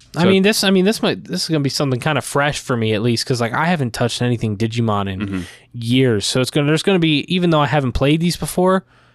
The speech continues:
Speaker 1: there's gonna be lots of nostalgia hitting me of, like, when we were watching shows or playing games.
Speaker 2: Well, the worst thing is, it's like, these are, like, the only other Digimon games that have come out. Like,
Speaker 1: Mm-hmm.
Speaker 2: the sh-, Digimon Survive has still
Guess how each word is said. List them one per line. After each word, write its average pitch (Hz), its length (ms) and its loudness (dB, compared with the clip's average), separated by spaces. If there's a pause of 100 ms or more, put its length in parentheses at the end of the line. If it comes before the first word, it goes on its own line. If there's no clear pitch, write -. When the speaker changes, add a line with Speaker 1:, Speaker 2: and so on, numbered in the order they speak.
(220)
Speaker 1:
there's 139 140 0
gonna 156 100 0
be 143 80 4
lots 139 280 2
of 123 100 0
nostalgia 123 560 0
hitting 120 260 -2
me 110 120 0
of, 113 80 -4
like, 110 220 -2
when 117 100 -2
we 131 140 2
were 131 120 2
watching 123 360 0
shows 123 560 0
or 110 40 -2
playing 120 280 -2
games. 120 400 -2
Speaker 2:
Well, 120 80 0
the 123 80 2
worst 190 260 0
thing 117 220 0
is, 101 240 0
it's 98 160 -2
like, 95 240 -2
these 131 180 -2
are, 143 60 0
like, 110 160 0
the 104 100 -4
only 107 220 0
other 101 120 0
Digimon 98 440 -2
games 95 260 -2
that 85 140 -2
have - 160 -12
come 90 180 -6
out. 101 300 -4
Like, 95 220 -4
Speaker 1:
Mm-hmm. 139 360 2
Speaker 2:
the 113 80 -4
sh-, - 160 -8
Digimon 135 340 0
Survive 104 600 -2 (120)
has 95 300 -6
still 110 460 -2